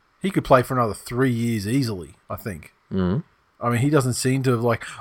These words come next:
Speaker 1: I thought that maybe he was starting to, starting to catch him in that first game after the resumption.
Speaker 2: Yep.
Speaker 1: But, like, watching this game, I've, he's, he was fine. He was exactly back to his old self again.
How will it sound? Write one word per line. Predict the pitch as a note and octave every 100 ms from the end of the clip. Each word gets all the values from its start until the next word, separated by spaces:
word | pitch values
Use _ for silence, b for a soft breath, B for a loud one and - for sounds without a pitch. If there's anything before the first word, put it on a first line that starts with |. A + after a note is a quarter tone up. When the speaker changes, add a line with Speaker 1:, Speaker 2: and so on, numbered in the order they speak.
| -
Speaker 1:
I | D#3
thought | - D#3 D#3+
that | D3
maybe | C#3 C#3+ D3
he | C#3+
was | C3
starting | - D3 C3+
to, | C3 C3
starting | - C#3 C3
to | -
catch | C3+ -
him | C#3+
in | C3
that | C3 B2+
first | - C3+ B2+
game | C3+ C3
after | B2+ A#2+
the | B2+
resumption. | A#2+ B2 C3+ F#3 G#3 b -
Speaker 2:
Yep. | B2 -
Speaker 1:
But, | - C#3+ A2 - -
like, | - C#3+ B2 C#3+
watching | C#3+ - C3+
this | D3
game, | - B2 B2+ B2
I've, | B2 A2 - C3 B2 B2+ - -
he's, | C#3+ C3 A#2 -
he | C#3+
was | B2 A2
fine. | - - A#2 A2
He | A2+
was | G#2 -
exactly | A#2 G#2+ A2+ -
back | A2 A2
to | -
his | G#2
old | G#2+ G2+
self | G#2+ G2+
again. | G2+ F#2